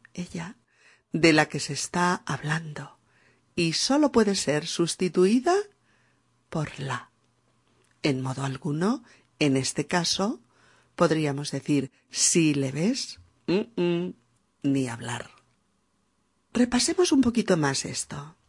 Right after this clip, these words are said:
Mirad, entregas un paquete. El paquete es entregado por ti. Luego, entrégalo. O,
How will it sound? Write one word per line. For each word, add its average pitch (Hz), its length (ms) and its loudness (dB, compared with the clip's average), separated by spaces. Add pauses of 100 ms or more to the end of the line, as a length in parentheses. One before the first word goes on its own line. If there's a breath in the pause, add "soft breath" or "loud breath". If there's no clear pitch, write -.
Mirad, 143 280 -2 (500)
entregas 269 840 4
un 165 260 0
paquete. - 640 -10 (600)
El 160 160 2
paquete 180 500 0
es 254 140 0
entregado 143 560 -4
por - 180 -10
ti. 233 360 -2 (640)
Luego, 135 760 -2 (600)
entrégalo. 139 920 0 (1500)
O, 175 340 0